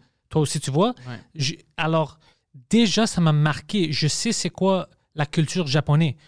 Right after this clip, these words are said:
Speaker 1: Je consomme la culture japonaise. J'adore. Mais au Québec, si, si on, on, on la garde pas, par exemple, puis tu vas au Texas, ou whatever, puis le monde sait pas c'est quoi. Les Québécois, ils sont pas,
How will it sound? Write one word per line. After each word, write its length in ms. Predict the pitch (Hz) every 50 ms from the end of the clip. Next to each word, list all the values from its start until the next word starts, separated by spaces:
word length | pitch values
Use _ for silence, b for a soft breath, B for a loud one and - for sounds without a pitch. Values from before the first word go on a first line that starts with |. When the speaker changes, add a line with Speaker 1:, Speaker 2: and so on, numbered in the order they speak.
| b b -
Speaker 1:
Je 120 | 135 147
consomme 600 | 160 - - 170 156 151 - - 208 233 247 196
la 100 | 151 139
culture 400 | 131 - - 147 131 - 156 147
japonaise. 460 | 135 127 139 123 - 131 123 127 127 - - _
J'adore. 240 | - 151 147 190 - B B B B B B
Mais 140 | 165 175 180
au 40 | -
Québec, 540 | - - 175 180 - 190 - - - 185 - - - - - -
si, 320 | - - - - 220 202 190
si 300 | - - - 226 240 240 190
on, 180 | 175 165 160 - -
on, 360 | 160 151 147 143 139 135 131 b b b b _ -
on 100 | 156 156
la 180 | 151 147 147 143
garde 220 | 139 165 151 -
pas, 100 | - 196 180
par 80 | 175
exemple, 260 | 143 127 147 175 185
puis 80 | - -
tu 100 | - 143
vas 100 | 135 151
au 80 | 147 143
Texas, 360 | - 139 131 - 160 160 143
ou 40 | 139
whatever, 180 | 135 156 160
puis 120 | - 147 139
le 120 | 147 139
monde 260 | 139 147 165 180 170 b b b
sait 280 | b - - - 160 143
pas 180 | - - 190 190
c'est 180 | - - 147
quoi. 300 | - - 147 135 131 135 - _ _ _ _ _ _
Les 200 | 151 147 151 151
Québécois, 560 | - - 156 147 135 143 - - 151 147 147
ils 40 | 139
sont 200 | - - 147 139
pas, 220 | - 170 190 202